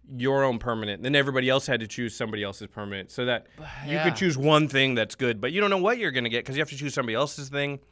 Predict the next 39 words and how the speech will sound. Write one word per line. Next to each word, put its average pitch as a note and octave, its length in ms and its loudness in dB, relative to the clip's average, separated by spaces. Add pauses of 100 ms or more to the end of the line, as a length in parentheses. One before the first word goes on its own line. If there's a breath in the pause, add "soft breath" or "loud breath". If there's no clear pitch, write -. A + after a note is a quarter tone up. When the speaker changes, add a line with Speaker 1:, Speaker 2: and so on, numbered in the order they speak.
(140)
Speaker 2:
The G#3 120 2
thing, E4 220 -2
the B3 180 4
reason C#4 280 0
I G#3 100 2
like F3 260 0
this E3 200 -10
is D3+ 100 -14
'cause D#3+ 180 -6
you D#3+ 80 -6
can D#3 140 -10
choose D#3+ 240 -6
something C#3+ 260 -6
like C3+ 140 -4
Primal D3+ 400 0
Surge A2 580 -4
or, G#2+ 260 -10
you B2 120 -16
know, C3+ 120 -12
a C3 60 -14
card F3+ 240 -2
that D#3 140 0
is C#3+ 80 -2
actually D#3 220 0
benefiting C3 560 -4
you. A#2 220 -6
Let's G2+ 200 -14
say B2 100 -10
it A2+ 60 -10
gives A#2 180 -12
all G#2 220 -6
white G#2 160 -8
creatures F#2+ 260 -12
plus F2+ 260 -12
one, F2+ 140 -10
plus F2+ 220 -12
one. F2+ 300 -8 (260)
Speaker 1:
That's B2 220 0
true. F#2+ 240 -8